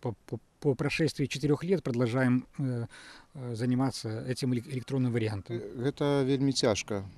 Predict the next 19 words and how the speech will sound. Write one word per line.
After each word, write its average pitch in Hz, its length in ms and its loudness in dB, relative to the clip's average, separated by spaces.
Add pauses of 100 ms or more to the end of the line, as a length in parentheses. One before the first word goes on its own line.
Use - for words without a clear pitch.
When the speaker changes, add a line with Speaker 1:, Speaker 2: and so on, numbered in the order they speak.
(100)
Speaker 2:
Вось 107 400 -2
была 117 260 4
праца, 101 560 0 (400)
была 104 460 2
рэдакцыя, 95 640 0
мы 107 100 -4
туды 110 200 -6
прыходзілі 95 540 -2
кожны 92 320 -6
дзень. 90 320 -4 (140)
Потым 117 260 0
адзін 120 220 4
дзень 123 180 2
аказваецца, 107 720 -2
што 92 380 -2
ўсе, 98 520 -2 (1300)
трудавыя 101 800 0 (640)
кніжкі 95 720 -2
вяртаюць, 127 720 2